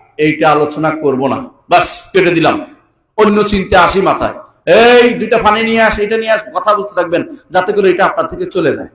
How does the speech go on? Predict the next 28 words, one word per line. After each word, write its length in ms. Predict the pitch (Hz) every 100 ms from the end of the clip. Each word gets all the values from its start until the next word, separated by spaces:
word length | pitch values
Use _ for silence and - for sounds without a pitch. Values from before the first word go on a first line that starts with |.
| 160
দূর 200 | 220 185
করে 120 | 190
দিবেন। 160 | 175 165
এক 180 | 160 139
নম্বর 200 | 135 131
কাজ। 140 | - - - _ _ _ _ 110
দ্বিতীয়ত 480 | 170 220 226 226 226 220
কাজ 200 | 214 214
করবেন 360 | 214 208 226 -
কি? 360 | 233 294 - - _ _ _ -
দুই 160 | 170 214
নম্বর 340 | 220 233 226
কাজ 220 | 220 214
হচ্ছে, 320 | 226 233 247 254 - - - _ -
"আউযু 560 | 185 240 269 269 226
বিল্লাহি 540 | 208 208 208 233 185 202
মিনাশ 320 | 185 175 -
শাইতানির 500 | 165 - 175 147 127
রাজিম" 240 | 127 139
পড়বেন, 260 | 135 - - _ _ _ 143
পারবেন 240 | 147 156
না? 260 | 247 - - _
সহজ, 320 | - 220 254 - - - - - _ _ -
"আউযু 340 | 254 247 247
বিল্লাহি 240 | 226 220
মিনাশ 200 | 185 175
শাইতানির 340 | 165 151 147 131
রাজিম।" 340 | 123 101 -